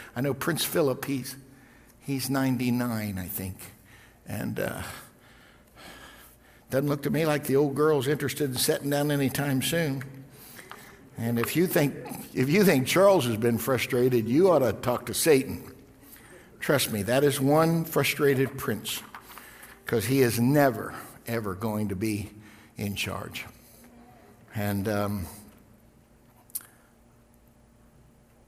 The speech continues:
when he comes back,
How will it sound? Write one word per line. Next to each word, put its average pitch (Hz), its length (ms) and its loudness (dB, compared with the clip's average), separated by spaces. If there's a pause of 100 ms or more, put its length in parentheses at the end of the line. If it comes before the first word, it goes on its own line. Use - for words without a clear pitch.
(1400)
when 120 180 2
he 117 180 2
comes 135 460 2
back, 117 480 4